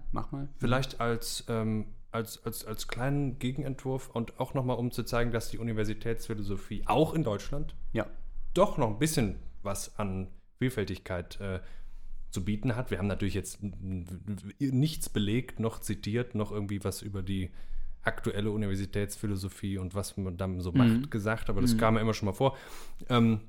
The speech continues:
Speaker 2: es gibt aber auch, äh, wenige Professoren, die, äh, in einem besonderen Widerspruch leben. Sie sind nämlich Professor an der Universität
Speaker 1: Ah, ja.
Speaker 2: und kritisieren trotzdem die Universität.
Speaker 1: Oha, und
Speaker 2: Das
Speaker 1: fliegen nicht raus.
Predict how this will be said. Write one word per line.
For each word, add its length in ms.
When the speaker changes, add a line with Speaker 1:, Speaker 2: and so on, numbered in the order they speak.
Speaker 2:
es 180
gibt 340
aber 360
auch, 500
äh, 360
wenige 360
Professoren, 920
die, 240
äh, 280
in 280
einem 320
besonderen 320
Widerspruch 400
leben. 240
Sie 160
sind 180
nämlich 220
Professor 480
an 80
der 80
Universität 760
Speaker 1:
Ah, 140
ja. 240
Speaker 2:
und 240
kritisieren 480
trotzdem 580
die 160
Universität. 800
Speaker 1:
Oha, 420
und 120
Speaker 2:
Das 80
Speaker 1:
fliegen 200
nicht 200
raus. 280